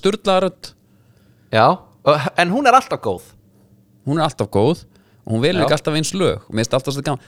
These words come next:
Speaker 1: Nú ætla ég að taka power á þetta. Nú tek ég power. Nú
Speaker 2: Já.
Speaker 1: ætla ég að taka bara læti,
Speaker 2: Já.
Speaker 1: svo stendur hún bara
Speaker 2: Já.
Speaker 1: þarna einhver svona dífu,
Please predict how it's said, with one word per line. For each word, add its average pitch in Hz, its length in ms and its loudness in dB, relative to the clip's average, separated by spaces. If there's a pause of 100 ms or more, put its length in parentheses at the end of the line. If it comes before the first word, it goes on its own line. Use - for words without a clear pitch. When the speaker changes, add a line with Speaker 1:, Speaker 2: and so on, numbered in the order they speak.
(140)
Speaker 1:
Nú 165 120 2
ætla 190 120 -2
ég - 40 -14
að 185 60 0
taka 175 100 0
power 170 280 2
á 92 80 0
þetta. - 140 -10 (320)
Nú 147 140 0
tek 180 160 -2
ég 170 80 -6
power. 113 320 0
Nú 120 120 0
Speaker 2:
Já. 139 40 0
Speaker 1:
ætla 160 120 -4
ég - 40 -14
að - 60 -4
taka 160 140 -4
bara 120 140 -2
læti, 202 280 0
Speaker 2:
Já. 104 80 -6 (200)
Speaker 1:
svo 131 100 2
stendur 165 400 0
hún 170 40 -6
bara 175 120 2
Speaker 2:
Já. 180 80 2
Speaker 1:
þarna 165 120 -2
einhver 151 160 -4
svona 160 180 -4
dífu, 196 360 -4